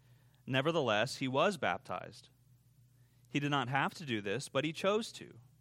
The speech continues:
He made a deliberate decision to join with sinners in baptism for the forgiveness of their sins." Jesus did not have to be baptized for his own sins. Rather, he was identifying with sinners in their need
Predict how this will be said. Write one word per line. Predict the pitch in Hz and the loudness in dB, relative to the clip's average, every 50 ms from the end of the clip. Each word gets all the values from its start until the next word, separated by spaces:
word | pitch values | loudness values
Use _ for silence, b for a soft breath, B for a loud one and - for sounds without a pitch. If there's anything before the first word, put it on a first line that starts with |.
| _ _ _ _ _ _ _ _ b b b b b b b | _ _ _ _ _ _ _ _ b b b b b b b
He | b 156 | b 0
made | 156 156 160 151 | 2 4 4 4
a | |
deliberate | 143 135 131 123 135 156 180 226 202 - | 2 2 2 4 4 4 2 2 -2 -2
decision | 151 139 - - 202 240 208 160 120 117 | -4 -4 -2 0 0 0 0 -2 -4 -4
to | - 139 | -6 -8
join | 123 - 127 123 139 165 196 | -8 -6 -4 -2 -2 -2 -2
with | 220 240 - | -4 -4 -6
sinners | - - 185 160 147 110 107 110 123 131 | -4 -4 -2 -2 0 -2 -2 -2 -4 -4
in | 131 147 170 156 | -6 -6 -4 0
baptism | 147 143 190 123 - - 113 101 104 107 113 - | 2 2 2 2 0 -4 -8 -8 -6 -8 -8 -8
for | - 117 | -8 -10
the | 117 | -12
forgiveness | 113 - 135 131 139 180 214 175 107 101 110 117 - - - - B B B B B B B B | -10 -10 -8 -4 -2 -2 -2 -2 -2 -4 -6 -6 -8 -10 -12 -14 B B B B B B B B
of | B 123 | B 0
their | 135 139 139 | 0 0 0
sins." | - - 190 175 151 104 87 - - - - - - - - _ _ _ _ _ _ _ _ - _ _ - _ _ - - - _ _ - - _ _ - - - - b b b b b b b b b b b | 0 -2 -2 -2 -2 -2 -4 -8 -12 -14 -14 -16 -16 -20 -20 _ _ _ _ _ _ _ _ -20 _ _ -20 _ _ -20 -20 -20 _ _ -20 -20 _ _ -20 -20 -20 -20 b b b b b b b b b b b
Jesus | - 131 131 131 131 - | -2 -2 0 0 -2 -2
did | - 135 127 | -2 0 0
not | 131 127 123 | 2 2 2
have | 131 123 127 - | 2 2 0 0
to | - 135 | -2 -6
be | 127 123 | -4 -2
baptized | 117 120 123 123 - - - 120 120 123 - | 2 2 2 2 2 0 0 2 2 0 0
for | - - 117 | -4 -4 -4
his | 117 117 131 | 0 2 2
own | 143 151 156 | 0 0 0
sins. | - - 165 156 156 143 127 | -2 -2 -2 -2 -2 -2 0
Rather, | 127 127 135 147 151 143 139 | 4 4 6 6 6 4 2
he | 131 151 151 | 0 2 2
was | 147 139 139 | 2 2 2
identifying | 131 127 117 131 156 214 262 - - 151 139 135 123 | 0 2 2 2 2 0 0 -2 0 0 0 2 2
with | 131 135 135 | 0 0 -2
sinners | - - 123 123 127 127 127 - - B B B B B B | -2 -2 -2 -2 -2 -2 -4 -6 -10 B B B B B B
in | 135 131 123 | -2 -2 0
their | 120 123 135 170 208 208 | 2 4 4 4 4 2
need | 170 131 107 90 87 90 95 | 2 0 -2 -2 -4 -8 -12